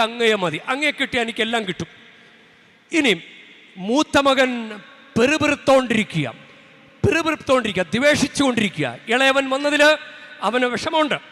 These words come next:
അതവൻ പല രീതിയിൽ അവൻ പ്രകടിപ്പിച്ചു. ഇളയവന്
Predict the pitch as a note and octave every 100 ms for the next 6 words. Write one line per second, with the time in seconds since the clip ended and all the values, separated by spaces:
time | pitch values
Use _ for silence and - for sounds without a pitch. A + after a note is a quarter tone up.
0 | - - - - - - G3+ C#4 C#4+ C#4+
1 | G#3 B3+ E4+ D#4+ D4+ D4 C4 A#3 A3+ G#3
2 | G3 F#3 - - - - - - - _
3 | _ _ _ _ _ _ _ _ _ _
4 | A#3+ B3+ D4+ D4+ C#4+